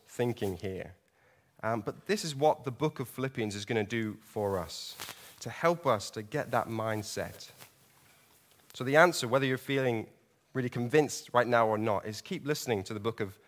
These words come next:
Philippians. Keep listening to this passage and keep coming back in future weeks.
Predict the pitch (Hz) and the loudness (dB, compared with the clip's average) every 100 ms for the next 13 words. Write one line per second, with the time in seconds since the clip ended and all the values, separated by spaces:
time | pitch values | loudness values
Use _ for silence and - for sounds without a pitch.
0 | _ _ 110 104 98 85 90 - _ - | _ _ -10 -8 -8 -10 -12 -20 _ -20
1 | _ 139 147 151 135 123 - 117 107 98 | _ -6 -2 -2 -2 -4 0 0 0 -6
2 | 104 - 151 - 120 113 98 - - _ | -6 -4 -6 -2 0 2 -2 -2 -14 _
3 | _ _ - 104 104 98 98 98 90 - | _ _ -10 -8 -8 -10 -8 -8 -8 -12
4 | - | -20